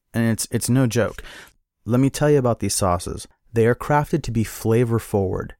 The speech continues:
with the heat being a secondary component that adds to the complexity. Yeah, no, I didn't just make that up, actually. That's, I don't really know what I'm talking about when it comes to stuff like this.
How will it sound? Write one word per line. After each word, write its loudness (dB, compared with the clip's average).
with -2
the 0
heat 0
being 4
a -2
secondary 2
component -2
that -4
adds 0
to -2
the -8
complexity. -6
Yeah, 4
no, 4
I 4
didn't 4
just 2
make 0
that 4
up, 0
actually. -6
That's, 0
I 4
don't 4
really 2
know 4
what 4
I'm 0
talking 0
about 2
when 0
it -6
comes 0
to -4
stuff 0
like -2
this. 2